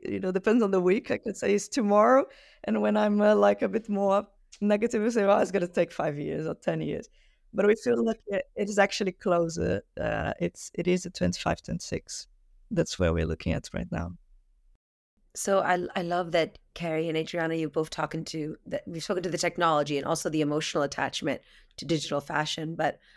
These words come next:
Speaker 2: I'm curious, why do you think some of the more traditional hou-, traditional fashion houses have been reluctant to adopt digital fashion?
Speaker 1: I'm not sure if they're reluctant, to be honest, because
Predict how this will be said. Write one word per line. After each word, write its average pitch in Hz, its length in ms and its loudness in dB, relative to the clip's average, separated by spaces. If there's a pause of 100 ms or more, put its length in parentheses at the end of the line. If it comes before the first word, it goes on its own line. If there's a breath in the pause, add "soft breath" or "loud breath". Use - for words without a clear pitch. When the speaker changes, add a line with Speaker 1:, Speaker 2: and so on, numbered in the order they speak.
(240 soft breath)
Speaker 2:
I'm 170 120 0
curious, 247 400 2
why 196 320 0
do 262 60 2
you 254 100 4
think 202 320 -2
some 175 140 -2
of 170 80 4
the 160 60 2
more 156 140 0
traditional 165 400 -2
hou-, 156 220 -2 (260)
traditional 180 380 -2
fashion 180 340 -4
houses 147 500 -4 (400 soft breath)
have 170 140 2
been 165 140 2
reluctant 151 800 -2 (220)
to - 100 -6
adopt 143 280 2
digital 151 300 -2
fashion? 180 480 -4 (340)
Speaker 1:
I'm 240 140 4
not 294 140 4
sure - 140 -2
if - 120 -6
they're 285 140 0
reluctant, 220 540 0
to 202 120 -4
be 180 100 0
honest, 175 340 -2
because 185 360 -4